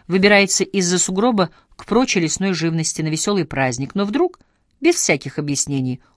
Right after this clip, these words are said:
уходит в черноту, откуда нет пути назад, откуда нет возврата. Тот самый всхлип, которым по Элиоту заканчивается мир. Всхлип Георгия Иванова, знавшего, что умирает —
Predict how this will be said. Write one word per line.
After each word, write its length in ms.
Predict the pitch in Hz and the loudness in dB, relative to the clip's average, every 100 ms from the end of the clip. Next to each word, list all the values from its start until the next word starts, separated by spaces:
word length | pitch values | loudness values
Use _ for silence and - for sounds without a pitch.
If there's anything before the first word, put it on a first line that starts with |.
| - | -4
уходит 540 | 175 - 254 175 - - | -2 0 0 0 -4 -12
в 80 | - | -4
черноту, 640 | 190 175 170 - 117 113 _ _ _ _ _ _ | -2 0 -2 -4 -10 -12 _ _ _ _ _ _
откуда 380 | 147 - 156 151 | -4 -2 0 0
нет 240 | 143 - | 0 -4
пути 240 | 143 - | -6 -4
назад, 440 | 135 131 165 226 - _ _ _ - | -4 -2 -2 -2 -6 _ _ _ -8
откуда 380 | 135 - 135 | -6 -6 -4
нет 280 | 135 175 - - | -2 -4 -6 -14
возврата. 760 | 143 151 147 131 117 104 - - _ _ _ _ | -4 -2 -2 -2 -6 -8 -12 -20 _ _ _ _
Тот 160 | 190 180 | -4 -2
самый 320 | - 175 175 | 2 2 2
всхлип, 480 | 160 - 202 240 - | -2 -4 -2 -2 -2
которым 420 | 165 156 156 147 | -4 -2 0 -2
по 240 | - 151 - | -2 -2 -2
Элиоту 640 | 196 226 175 131 117 123 | 0 0 0 -2 -6 -4
заканчивается 840 | 139 135 156 160 143 123 123 - | -4 -2 -4 -6 -6 -8 -8 -6
мир. 280 | 113 107 - _ _ _ _ _ | -6 -8 -12 _ _ _ _ _
Всхлип 480 | - - 202 202 - | -4 -2 0 -2 -4
Георгия 540 | 175 190 185 170 180 - | -2 0 0 0 0 0
Иванова, 600 | 175 160 131 117 113 - _ _ _ | 0 0 0 -4 -8 -12 _ _ _
знавшего, 640 | 139 139 190 170 - 131 120 | -6 0 2 2 -2 -6 -6
что 200 | - 131 | -6 -4
умирает — 600 | 123 123 120 110 - | -4 -4 -4 -8 -12